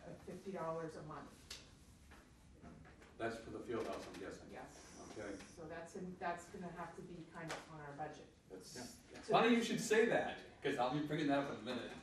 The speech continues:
Speaker 1: 'Cause there'll, so there'll be some recurring expenses that we don't really know about that
Speaker 2: Yeah.
Speaker 1: are gonna kind of
Speaker 2: And that's
Speaker 3: Well,
Speaker 2: a piece
Speaker 3: we,
Speaker 2: of
Speaker 3: well, we, we did have, uh, two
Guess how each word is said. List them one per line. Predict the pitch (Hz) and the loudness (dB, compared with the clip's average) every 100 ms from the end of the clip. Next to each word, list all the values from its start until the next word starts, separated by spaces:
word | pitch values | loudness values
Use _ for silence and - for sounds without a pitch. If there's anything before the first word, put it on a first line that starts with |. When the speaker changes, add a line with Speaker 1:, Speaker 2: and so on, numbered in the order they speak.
| - - - | -14 -12 -4
Speaker 1:
'Cause | 220 | 0
there'll, | 247 240 233 | 4 4 2
so | 254 214 | 2 4
there'll | 226 220 | 4 4
be | 254 254 - - - - - - - | 2 2 2 -4 -12 -18 -20 -20 -14
some | - 240 233 | -2 0 2
recurring | 214 214 220 214 | -2 -2 -4 -2
expenses | 190 - 196 196 190 160 | -4 -6 -6 -6 -6 -10
that | 156 165 | -10 -10
we | 165 | -10
don't | 170 170 | -10 -8
really | 156 147 | -8 -8
know | 160 175 - | -6 -6 -8
about | - - - | -10 -10 -8
that | - | -8
Speaker 2:
Yeah. | |
Speaker 1:
are | - - | -6 -8
gonna | - - | -10 -12
kind | 147 139 | -14 -14
of | 131 - - - - - - | -16 -18 -20 -20 -20 -20 -16
Speaker 2:
And | 95 | -6
that's | 143 143 | -2 0
Speaker 3:
Well, | |
Speaker 2:
a | 143 | 0
piece | 135 135 | 0 0
Speaker 3:
we, | 139 | -2
Speaker 2:
of | - 123 | -6 -10
Speaker 3:
well, | 117 113 | -8 -6
we, | 117 113 - - 110 | -8 -10 -16 -20 -18
we | 117 143 | -14 -4
did | 156 | -4
have, | 151 139 131 127 120 - - - | -2 -6 -4 -6 -8 -12 -18 -18
uh, | 117 113 107 | -14 -12 -12
two | - | -12